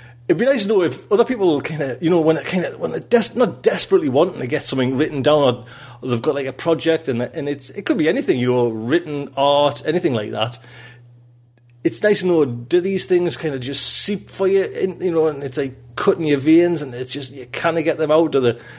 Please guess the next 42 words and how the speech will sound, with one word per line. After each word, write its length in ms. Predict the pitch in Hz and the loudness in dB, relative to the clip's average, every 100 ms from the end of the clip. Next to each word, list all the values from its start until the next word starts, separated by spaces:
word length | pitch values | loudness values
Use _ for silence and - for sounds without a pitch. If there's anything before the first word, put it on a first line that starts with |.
| - | -8
do 80 | 120 | -4
some 200 | - 160 | 0 2
of 60 | |
them 120 | 156 | 2
just 180 | 139 127 | 0 -4
kind 180 | - 127 | -2 -2
of 140 | 120 | -2
pop 260 | - 180 170 | -2 0 2
in 120 | 165 | 2
existence 680 | 151 139 151 151 - 156 143 | 0 0 -2 -2 -4 -6 -4
and 160 | 123 107 | -4 -2
get 160 | 135 | -2
it, 140 | 131 - | -2 -4
get 160 | 135 | -4
it 160 | 131 120 | -4 0
down? 340 | 135 139 151 - - - - | 0 2 -2 -10 -20 -14 -2
Be 80 | |
nice 200 | 202 185 | 2 2
to 60 | - | 0
know. 160 | 127 175 | 2 2
I 40 | |
mean, 320 | 208 147 107 - - | 4 2 -2 -8 -8
especially 280 | - 190 | 0 2
with, 100 | 147 | 4
like, 180 | 131 120 | 2 2
the 240 | 120 117 120 | 0 0 2
Elizabeth 380 | 123 113 113 | 0 -2 -4
Bear 180 | 151 170 | 2 2
story, 260 | 180 175 135 | 2 0 0
you 60 | |
know, 160 | 135 160 | 2 0
did, 340 | 127 117 113 | 0 -6 -8
did 180 | - 110 | -8 -4
this 160 | 151 - | -2 2
one 260 | 180 135 | 2 2
just 320 | 107 117 - - | 0 -4 -8 -2
come 200 | 139 135 | -2 2
to 120 | 127 | 2
Elizabeth 380 | 127 120 127 - | 2 0 -4 0
Bear 320 | 135 135 135 | 4 6 4
and 140 | 127 | 2
it 200 | 123 131 | -6 -8